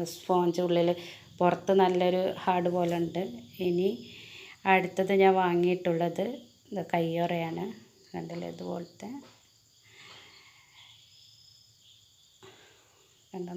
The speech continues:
നല്ല കയ്യുറയാണ്, പ്ലാസ്റ്റിക് ഒന്നുമല്ല, നല്ല റബ്ബറിൻ്റെ ഇതുള്ള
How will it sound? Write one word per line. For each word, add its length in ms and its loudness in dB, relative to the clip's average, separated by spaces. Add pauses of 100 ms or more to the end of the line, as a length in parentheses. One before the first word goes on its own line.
നല്ല 180 -6 (120)
കയ്യുറയാണ്, 580 -4
പ്ലാസ്റ്റിക് 520 -2
ഒന്നുമല്ല, 360 -2 (1120)
നല്ല 280 -10
റബ്ബറിൻ്റെ 520 -4 (1600)
ഇതുള്ള 320 -2